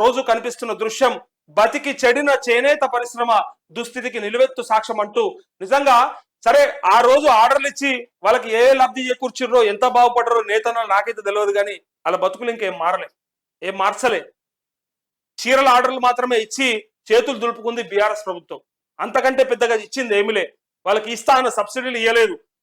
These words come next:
ఇస్తా అన్న ఆర్థిక సపోర్ట్ ఏదైతే పరిపుష్టి చెందించాలో వీళ్ళని చెప్పినా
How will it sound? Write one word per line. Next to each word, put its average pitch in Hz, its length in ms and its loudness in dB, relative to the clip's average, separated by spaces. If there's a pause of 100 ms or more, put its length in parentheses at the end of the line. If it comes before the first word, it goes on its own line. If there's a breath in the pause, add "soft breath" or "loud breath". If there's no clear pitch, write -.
(220)
ఇస్తా 269 240 0
అన్న 269 100 0 (240)
ఆర్థిక 269 340 0 (600)
సపోర్ట్ 302 360 4 (100)
ఏదైతే 247 220 0 (120)
పరిపుష్టి 262 480 -4
చెందించాలో 262 480 0
వీళ్ళని 247 320 -2
చెప్పినా 226 240 -2